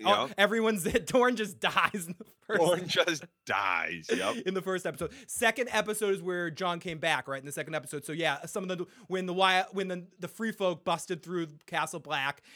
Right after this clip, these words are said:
Speaker 1: the two guys that weren't hung were ki-, were killed. Epis-
Speaker 2: There, was there any,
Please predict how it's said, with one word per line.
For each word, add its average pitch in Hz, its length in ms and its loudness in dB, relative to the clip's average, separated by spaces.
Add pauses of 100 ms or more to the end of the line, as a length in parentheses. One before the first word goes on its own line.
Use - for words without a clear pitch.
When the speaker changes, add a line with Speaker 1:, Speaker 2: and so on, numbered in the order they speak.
(100)
Speaker 1:
the 170 80 -4
two 220 220 -4
guys 180 320 6
that 165 200 -4
weren't 175 300 -6
hung 151 480 -6 (240)
were 156 300 0
ki-, 170 240 -4 (100)
were 160 180 -2
killed. 143 460 -4 (580)
Epis- 190 400 0 (100)
Speaker 2:
There, 127 100 2
was 127 220 4
there 135 140 4
any, 151 140 0